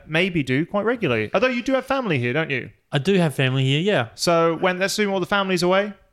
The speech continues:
Speaker 2: Yeah, I,
Speaker 1: And you're
Speaker 2: I
Speaker 1: like,
Speaker 2: might need to, and,
Speaker 1: "I need a,
Speaker 2: and
Speaker 1: I
Speaker 2: I don't
Speaker 1: need a
Speaker 2: know what I
Speaker 1: babysitter."
Speaker 2: wanna do.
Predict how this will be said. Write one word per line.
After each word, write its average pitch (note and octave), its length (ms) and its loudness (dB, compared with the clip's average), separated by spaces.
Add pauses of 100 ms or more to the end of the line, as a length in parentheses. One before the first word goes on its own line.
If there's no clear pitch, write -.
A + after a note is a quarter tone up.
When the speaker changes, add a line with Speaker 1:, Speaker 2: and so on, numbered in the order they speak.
(200)
Speaker 2:
Yeah, D#3+ 160 -4
I, C3 160 -2
Speaker 1:
And D3 100 -2
you're D3 80 2
Speaker 2:
I C#3+ 40 4
Speaker 1:
like, D3 120 4
Speaker 2:
might D#3 140 0
need D3+ 200 -2
to, C#3+ 200 0
and, D3 260 -4
Speaker 1:
"I D3+ 120 -2
need E3+ 140 0
a, D#3+ 60 2
Speaker 2:
and D3 100 2
Speaker 1:
I C#3+ 80 4
Speaker 2:
I - 20 4
don't D#3+ 140 4
Speaker 1:
need C#3+ 60 4
a - 20 6
Speaker 2:
know - 40 6
what C3 80 4
I B2+ 40 4
Speaker 1:
babysitter." - 20 4
Speaker 2:
wanna B2+ 160 2
do. C#3 240 0